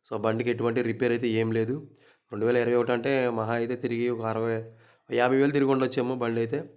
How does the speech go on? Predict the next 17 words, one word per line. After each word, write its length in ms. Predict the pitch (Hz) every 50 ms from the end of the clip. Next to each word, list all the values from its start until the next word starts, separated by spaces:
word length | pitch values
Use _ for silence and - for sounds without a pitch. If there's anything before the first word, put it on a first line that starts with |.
| _ _ _ _ _
కండిషన్గా 440 | _ 117 113 117 113 123 120 113 117 113
ఉంది. 120 | 113 127 - - - - - _ _ _
ఇది 120 | - 123 135 135
రెండు 140 | 131 139 156 160
లక్షల 260 | 151 151 - 165 160 156 160 160 160 160 156 147
అరవై 160 | 139 139 139 135
వేలు 140 | 139 147 151 151
చెప్పారు 280 | 143 147 - 151 135 131 131
ఓనరు. 240 | 127 127 123 127 127 135 147 - - _ - _ _ _ _
So, 80 | - 120 113 113 113
ఇది 100 | 113 113 110
అంత 140 | 117 117 143 135 135 -
ఫిక్స్ 200 | 127 - - 147
రేట్ 120 | 160 151 160
ఏమి 100 | 165 165 156
ఉండదు, 240 | 147 151 147 151 160 - - - - - _ _ _ _ _ -
తగ్గుతారు 440 | 123 117 117 135 131 147 139 143